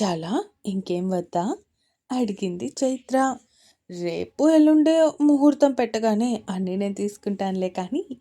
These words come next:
ఇప్పటికి మాత్రం ఇవి చాలు," అన్నాడు అక్షయ్.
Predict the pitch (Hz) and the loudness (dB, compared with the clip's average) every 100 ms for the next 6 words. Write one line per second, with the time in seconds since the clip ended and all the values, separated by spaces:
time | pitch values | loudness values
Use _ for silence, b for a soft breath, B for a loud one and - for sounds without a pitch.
0 | b b b b - 339 262 247 240 233 | b b b b -2 -2 -2 -6 -4 -2
1 | 196 190 240 247 233 233 214 208 - _ | -2 -2 -2 0 -2 0 0 -2 -8 _
2 | _ _ 220 214 185 175 170 190 226 226 | _ _ -8 -8 -6 -8 -6 -4 -4 -6
3 | - - 240 240 | -8 -2 0 -2